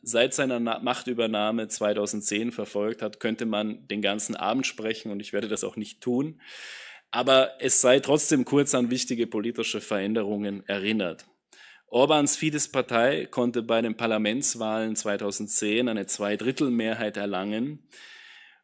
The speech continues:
und die neue Regierung nutzte ihre Macht, um die Verfassung und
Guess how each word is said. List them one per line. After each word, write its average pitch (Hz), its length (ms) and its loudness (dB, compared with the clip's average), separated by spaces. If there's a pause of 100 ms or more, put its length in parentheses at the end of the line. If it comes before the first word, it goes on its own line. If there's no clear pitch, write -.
(160)
und 131 200 2
die 135 80 6
neue 131 320 6
Regierung 139 440 4
nutzte 156 340 4
ihre 123 240 0
Macht, 117 640 -2 (320)
um 131 100 0
die 127 100 0
Verfassung 151 840 2
und 117 500 -2